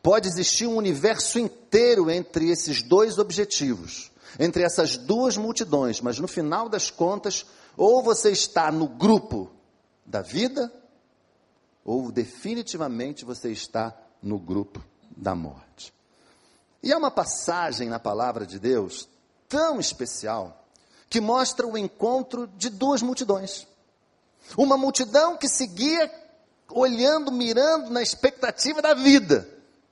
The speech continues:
e uma outra multidão que seguia um morto. Vamos ler a Bíblia? Abra sua Bíblia no Evangelho segundo Lucas, capítulo sete.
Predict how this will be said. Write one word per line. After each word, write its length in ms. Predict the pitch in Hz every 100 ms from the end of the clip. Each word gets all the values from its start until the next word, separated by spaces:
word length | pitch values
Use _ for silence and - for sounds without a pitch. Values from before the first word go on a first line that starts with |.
| _ _ -
e 60 | 147
uma 180 | 170
outra 380 | 156 226 254 240
multidão 680 | 226 233 233 160 147 101 82 - _ _ _ _ _ _ -
que 100 | 123
seguia 580 | - 117 104 123 120 120 _ _ _ -
um 60 | 110
morto. 640 | 95 85 82 82 - - - _ _ _ _ _ -
Vamos 180 | 269 175
ler 180 | 165 131
a 60 |
Bíblia? 400 | 185 151 87 82 _ _ _ _ _ _ -
Abra 260 | 277 233
sua 240 | 170 156 123
Bíblia 500 | 156 160 104 87 87 _ _ _ _ _ _ _ _ _ - -
no 100 | 139
Evangelho 440 | 135 127 139 131
segundo 320 | - 120 120
Lucas, 560 | 120 156 - 92 - - _ _ _ -
capítulo 440 | 131 - 131 120
sete. 600 | 110 - 147 131 - -